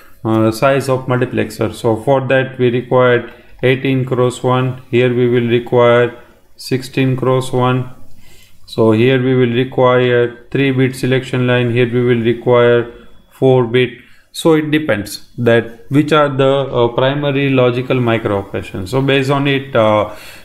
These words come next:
uh, we can design the digital circuit. So if we try to go with sixteen bit, then, uh, we can have sixteen operation like A and B, then A dash and B, then A dash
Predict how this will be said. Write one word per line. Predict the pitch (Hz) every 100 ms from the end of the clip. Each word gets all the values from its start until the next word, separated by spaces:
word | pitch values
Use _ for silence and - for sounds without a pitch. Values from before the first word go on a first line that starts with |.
| -
uh, | 107 107 110
we | 117
can | 131 135 135 127
design | 123 123 135 131 120
the | 123 135 - - - -
digital | 117 120 120 120
circuit. | 113 107 - 104 - - - - - - - -
So | - 156 135 131 131
if | 175 170
we | 180
try | 170 165 165
to | 165
go | 151 156
with | 151 143
sixteen | 135 147 - 143 135
bit, | 135 127
then, | 131 131 127
uh, | 127 120
we | 120
can | 131 135
have | 127 127 127 120
sixteen | 120 131 - - 131
operation | 127 120 120 120 123 113 113
like | 110 110 110 - - -
A | 127 127 123 -
and | 117 113 110 107
B, | 110 117 117 113 107
then | 104 107 107 104 101 - - -
A | 123 120
dash | 113 120 117 - -
and | 117 113 110 107
B, | 110 117 117 113 113 113
then | 107 107 107 101 - - - -
A | - 120 117
dash | 113 117 113 113 -